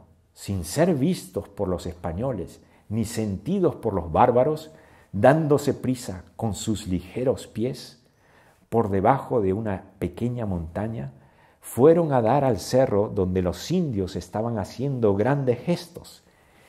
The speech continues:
y caminando hasta arriba, llegaron hasta donde estaba la mayor cantidad de ellos.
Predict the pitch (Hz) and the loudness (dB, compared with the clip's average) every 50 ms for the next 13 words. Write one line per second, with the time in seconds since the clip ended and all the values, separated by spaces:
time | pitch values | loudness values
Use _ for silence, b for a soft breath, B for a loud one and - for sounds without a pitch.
0 | b b b _ 117 98 - 120 113 113 107 107 123 143 170 175 175 165 151 135 | b b b _ -8 -2 0 0 0 2 0 0 2 2 2 2 2 2 0 0
1 | - - 139 123 113 117 120 107 90 90 90 - - - - 92 92 87 87 104 | 0 -2 -2 -2 0 0 0 0 0 -2 -4 -6 -10 -10 -6 -4 -2 0 0 0
2 | 117 117 123 135 135 - - 107 - - 92 90 87 87 85 82 82 80 - - | 0 0 -2 -4 -6 -10 -12 -14 -10 -6 -6 -4 -4 -4 -4 -6 -8 -8 -8 -8
3 | - 95 101 104 107 107 - - 98 90 87 82 82 73 73 78 90 101 98 101 | -6 -4 -4 -4 -6 -8 -10 -12 -10 -10 -8 -8 -10 -10 -8 -4 -2 -2 -2 -4
4 | - 104 98 87 - - 78 85 92 92 78 78 101 104 80 62 - - - - | -6 -8 -8 -8 -8 -6 -4 -4 -4 -4 -4 -4 -4 -4 -6 -8 -14 -18 -20 -20
5 | - _ | -20 _